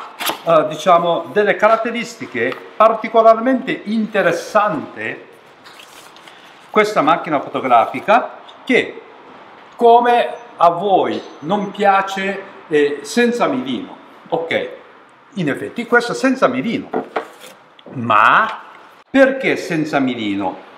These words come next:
Questa è molto interessante, importante macchina fotografica, veloce, facile da fotografare, ma soprattutto per registrazione video,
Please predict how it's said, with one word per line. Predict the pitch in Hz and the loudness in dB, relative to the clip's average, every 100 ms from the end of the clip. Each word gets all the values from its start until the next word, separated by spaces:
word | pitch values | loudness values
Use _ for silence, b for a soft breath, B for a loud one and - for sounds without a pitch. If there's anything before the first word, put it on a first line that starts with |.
| - - - - | -20 -20 -20 -6
Questa | 269 - - 120 101 - - | 0 0 0 0 0 -6 -4
è | 143 - - | -4 -4 -10
molto | 113 143 262 - 151 | -8 -2 -2 -2 -4
interessante, | 131 151 131 131 165 175 185 180 196 190 | -4 -2 -4 -2 0 0 0 -6 -6 -6
importante | 160 160 - 147 - 196 208 180 | -6 -8 -4 -6 0 0 0 -2
macchina | 175 185 180 | -2 -2 -6
fotografica, | - - 139 147 170 185 - | -10 -8 0 0 0 -2 -6
veloce, | - 165 170 190 190 196 196 | -4 -4 -2 0 0 0 0
facile | - 156 160 185 180 | 2 2 2 -4 -8
da | 180 | -8
fotografare, | - 143 127 120 165 151 104 - B B B | -10 -12 -10 -4 0 0 -2 -8 B B B
ma | 196 220 | -2 -2
soprattutto | - 240 247 190 165 247 240 - - 127 156 - B B B | -4 -4 -2 -2 -2 -4 -8 -8 -2 -2 -2 -6 B B B
per | 185 214 | 0 2
registrazione | 170 117 147 220 240 175 220 - - 165 147 - - 175 185 190 185 190 | 2 0 0 2 2 -2 -6 -6 -2 0 0 -4 -6 0 4 4 2 -2
video, | - 175 139 104 | -4 -6 -6 -8